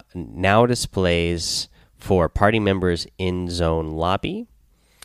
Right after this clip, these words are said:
Uh, defenses built around Storm Trap are destroyed when Storm Trap is placed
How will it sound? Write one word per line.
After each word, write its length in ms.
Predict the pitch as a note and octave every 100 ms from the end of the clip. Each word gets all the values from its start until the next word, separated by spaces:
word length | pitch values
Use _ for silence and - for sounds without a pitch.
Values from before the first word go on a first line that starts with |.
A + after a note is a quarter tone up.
| - - -
Uh, 180 | E2
defenses 600 | D#2+ A#2 - A#2+ A2+ A2 F#2
built 280 | F#2 G2 -
around 420 | E2 E2+ F2 G2
Storm 300 | - F#2+ F#2
Trap 280 | - F#2+ F#2
are 160 | - E2
destroyed 480 | B1+ - G#2+ A2+ F#2
when 240 | E2 D#2+
Storm 340 | - F2+ E2+
Trap 400 | D#2+ - D#2+ D2+
is 240 | - D#2 -
placed 540 | - - F2+ F#2 -